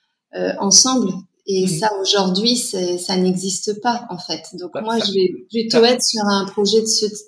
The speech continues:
Speaker 1: des projets de ce type.
Speaker 2: Bah, c'est des bons indicateurs. C'est, c'est, c'est, même
Speaker 1: Voilà.
Speaker 2: s'ils sont pas, euh, quanti-, enfin,
Speaker 1: Exactement.
Speaker 2: le nombre de projets, la qualité du projet, euh, le nombre
Speaker 1: Voilà.
Speaker 2: de, de transversalité, ça, c'est des choses qu'on, qui,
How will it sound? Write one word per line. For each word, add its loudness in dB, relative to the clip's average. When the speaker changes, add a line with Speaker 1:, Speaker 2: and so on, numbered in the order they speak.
Speaker 1:
des 0
projets 2
de -2
ce 0
type. -2
Speaker 2:
Bah, -2
c'est -12
des -8
bons -10
indicateurs. -4
C'est, -20
c'est, -14
c'est, -14
même 0
Speaker 1:
Voilà. 8
Speaker 2:
s'ils 0
sont 6
pas, 8
euh, 2
quanti-, -6
enfin, 2
Speaker 1:
Exactement. -4
Speaker 2:
le 0
nombre 0
de 2
projets, -2
la 0
qualité -8
du -12
projet, -4
euh, -2
le -2
nombre -4
Speaker 1:
Voilà. 0
Speaker 2:
de, -6
de 0
transversalité, -6
ça, -10
c'est -18
des -10
choses -14
qu'on, -18
qui, -20